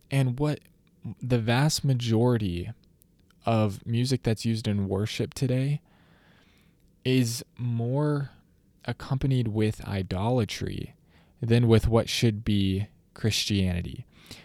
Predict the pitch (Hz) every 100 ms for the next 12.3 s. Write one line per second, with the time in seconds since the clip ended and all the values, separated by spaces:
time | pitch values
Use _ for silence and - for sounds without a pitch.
0 | - 110 113 127 127 120 110 101 101 117
1 | 127 120 110 92 101 104 101 - - 113
2 | 117 - 131 127 - 104 107 120 135 -
3 | - - - _ - 107 107 107 107 110
4 | 104 - 107 107 120 117 - 98 95 104
5 | 117 135 156 156 - - _ _ - -
6 | - - _ _ - - - 117 110 113
7 | 113 110 - 113 - 117 123 117 110 127
8 | 120 - 110 101 123 147 107 95 - -
9 | _ _ _ _ _ _ - - 131 160
10 | - 143 135 107 107 107 101 101 107 101
11 | 90 - - - _ _ _ _ - 123
12 | 131 117